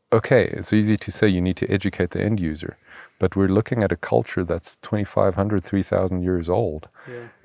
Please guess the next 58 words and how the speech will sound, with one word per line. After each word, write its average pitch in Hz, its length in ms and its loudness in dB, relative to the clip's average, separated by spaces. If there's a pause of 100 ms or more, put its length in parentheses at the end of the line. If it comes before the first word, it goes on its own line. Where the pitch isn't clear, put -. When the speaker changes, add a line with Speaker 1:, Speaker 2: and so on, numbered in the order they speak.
Speaker 1:
Um, 90 480 0
and 98 160 2
we're 92 140 4
looking 95 600 0
at - 500 -2
a, 92 160 -2 (460)
a 92 60 -4
group 98 260 0
of 90 100 -2
people 113 300 0
that 82 140 0 (240)
are 87 140 -4
cut 113 260 0
off - 80 -2
from 92 180 -2
the 82 80 0
rest 82 240 4
of 104 100 -2
the 87 80 0
world, 78 440 2 (440)
you 90 160 0
know. 82 200 4
Speaker 2:
They 92 80 4
don't 117 160 2
have 117 100 2
the - 80 -4
same 120 220 0
Speaker 1:
They, 117 80 2
Speaker 2:
access 117 500 4
Speaker 1:
they 90 60 -10
Speaker 2:
that 92 100 0
we 95 60 4
Speaker 1:
don't 101 140 4
Speaker 2:
have, 104 60 6
Speaker 1:
have 98 140 4
Speaker 2:
yeah. 92 60 4
Speaker 1:
access 98 300 0
to 98 100 0
the 90 100 4
internet 90 400 -2
we 90 160 2
do. 92 240 2
They, 87 320 2
they, 87 240 0
they, 87 600 -4
they 87 200 0
don't 90 220 0
see 101 140 0
the 87 100 0
same 87 260 -2
news 85 320 0
we 85 140 2
do. 90 160 -2 (680)
And 95 80 2
actually, 120 300 4
there 95 140 8
have 92 100 -2
been, 90 340 0